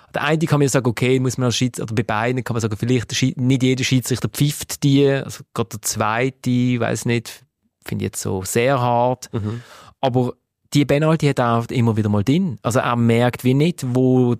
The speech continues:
Speaker 1: der Strafraum anfängt und hat dann Bewegungen drin, wo du als Innenverteidiger im Strafraum nicht solltest haben. Draus-, draussen kannst du sie haben, kannst du, ja, reissest ihn halt um oder hebst ihn ein bisschen zurück oder so. Aber es sind ja zwei Szenen auch, wo gar nichts passiert wahrscheinlich, wenn, wenn es kein Foul gibt.
Speaker 2: Ja.
Speaker 1: Also,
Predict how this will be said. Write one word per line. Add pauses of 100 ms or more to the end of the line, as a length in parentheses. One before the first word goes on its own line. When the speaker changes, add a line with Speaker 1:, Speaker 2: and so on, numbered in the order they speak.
(140)
Speaker 1:
der
Strafraum
anfängt
und
hat
dann
Bewegungen
drin,
wo
du
als
Innenverteidiger
im
Strafraum
nicht
solltest
haben.
Draus-, (160)
draussen
kannst
du
sie
haben,
kannst (200)
du, (180)
ja,
reissest
ihn
halt
um
oder
hebst
ihn
ein
bisschen
zurück
oder
so. (680)
Aber
es
sind
ja
zwei
Szenen
auch,
wo
gar
nichts
passiert
wahrscheinlich,
wenn,
wenn
es
kein
Foul
gibt.
Speaker 2:
Ja.
Speaker 1:
Also,